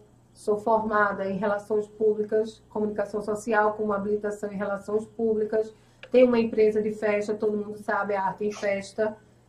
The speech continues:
E vamos dar continuidade a esse, esse segmento aqui de podcast para mulheres empoderadas, né? Hoje a gente tá com uma convidada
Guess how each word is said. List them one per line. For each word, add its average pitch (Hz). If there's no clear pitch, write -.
E 311
vamos 294
dar 247
continuidade 247
a 233
esse, 226
esse 202
segmento 208
aqui 202
de 208
podcast 202
para 240
mulheres 214
empoderadas, 202
né? 226
Hoje 220
a 220
gente 214
tá 202
com 196
uma 196
convidada 190